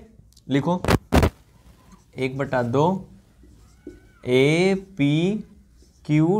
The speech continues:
इधर दिख रहा है कि नहीं? नहीं दिख रहा होगा तो मैं दिखा दूंगा, बिल्कुल टेंशन मत लेना। दिख तो रहा है ना भैया?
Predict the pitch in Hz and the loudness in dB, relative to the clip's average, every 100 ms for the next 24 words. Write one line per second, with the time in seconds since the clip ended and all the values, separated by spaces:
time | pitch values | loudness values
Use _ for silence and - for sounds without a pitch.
0 | 175 139 131 90 - - 139 175 - - | 0 2 2 0 -6 -6 0 2 4 4
1 | - 214 - 208 - - 160 180 190 196 | 4 4 2 2 2 2 2 2 0 0
2 | 196 185 180 190 202 202 185 170 165 170 | 2 2 2 0 0 -2 -4 -2 -2 -2
3 | 180 190 185 185 180 180 180 160 131 120 | -2 -2 -2 -2 -2 -4 -2 -4 -2 0
4 | 123 135 - - - - - - - 131 | 0 0 -4 -10 -12 -20 -20 -20 -8 0
5 | 175 180 196 202 214 220 196 | 2 2 2 2 2 2 0